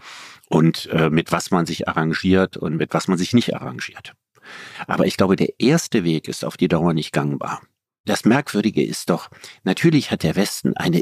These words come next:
irrsinnige militärische Überlegenheit gegenüber dem Rest. Aber wir erleben, äh, anhand des Krieges jetzt in der Ukraine, dass wir zum Beispiel, ich habe ja immer gedacht, weißt du, ein Krieg, wenn man Atomwaffen hat, dann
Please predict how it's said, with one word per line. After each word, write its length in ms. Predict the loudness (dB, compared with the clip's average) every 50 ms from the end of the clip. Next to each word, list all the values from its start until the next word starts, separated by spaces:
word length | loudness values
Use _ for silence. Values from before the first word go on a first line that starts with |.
| 0 _
irrsinnige 840 | 2 4 4 4 2 2 0 0 -2 -2 -4 -6 -8 -10 -12 -14 -10 -6
militärische 840 | -2 -2 0 -2 -2 -4 0 2 2 2 2 2 0 -2 -2 -2 -2
Überlegenheit 960 | -4 -4 -4 -4 -2 0 2 4 4 4 4 2 2 0 0 -2 -2 -6 -10
gegenüber 420 | -8 -4 0 0 0 0 0 0 0
dem 200 | 0 -2 -2 -4
Rest. 400 | -6 -6 -6 -8 -12 -14 -16 -20 _ _ _ -20 -16 -14 -12 -10 -10 -12 -8 -4
Aber 280 | 0 2 2 2 2
wir 160 | 2 0 0 0
erleben, 680 | 0 0 2 4 4 4 4 2 2 0 0 0 -2 -6 _ _ _ _ -20 -20 -20 -20 -20 -20 _ _ -4
äh, 60 | -2
anhand 680 | 0 0 0 0 -2 0 2 0 0 0 -4 -6 -4
des 220 | -4 -4 -4 -6 -4
Krieges 440 | 0 2 2 4 4 2 0 0
jetzt 240 | -2 -2 -2 -2 -4
in 80 | -2 0 0
der 120 | 0 0
Ukraine, 640 | 0 0 0 0 2 2 4 4 4 4 4 4
dass 180 | 2 0 0 0
wir 100 | -2 0
zum 140 | 0 0 0
Beispiel, 240 | 0 0 0 -2 -4 -4 -8 -14
ich 260 | -16 -14 _ -8 -6
habe 160 | -6 -2 0 0
ja 40 | 2
immer 200 | 2 2 2 2
gedacht, 340 | 2 0 0 -2 -4 -6 -8
weißt 200 | -8 -6 -6 -6
du, 60 | -8
ein 100 | -8 -8
Krieg, 300 | -4 -2 -2 -2 0 -2
wenn 120 | -2 -2
man 160 | 0 -2 -4
Atomwaffen 640 | -6 -8 -2 0 2 2 4 2 0 0 -2 -2 -2
hat, 160 | -2 -2 -2
dann 160 | -2 -2 -4